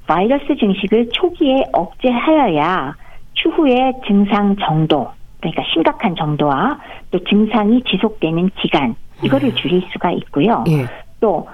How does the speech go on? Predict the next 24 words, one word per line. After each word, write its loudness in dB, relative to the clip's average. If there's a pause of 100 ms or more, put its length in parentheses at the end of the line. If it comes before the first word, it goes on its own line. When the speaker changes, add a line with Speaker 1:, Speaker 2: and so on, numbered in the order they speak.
(160)
Speaker 1:
앓고 0
난 2
이후에 4
발생하는 0 (440)
지속적인 0
신경통을 0
최소화시킬 0
수 -6
있기 -2
때문에 0 (340)
저희가 0
가급적이면 -2 (880)
칠십이 0
시간 -2
이내에 2 (320)
병원을 0
방문해서 0 (280)
치료를 2
받는 -2
것이 0
좋겠다라고 -2
말씀을 -4
드리곤 -2
합니다. -4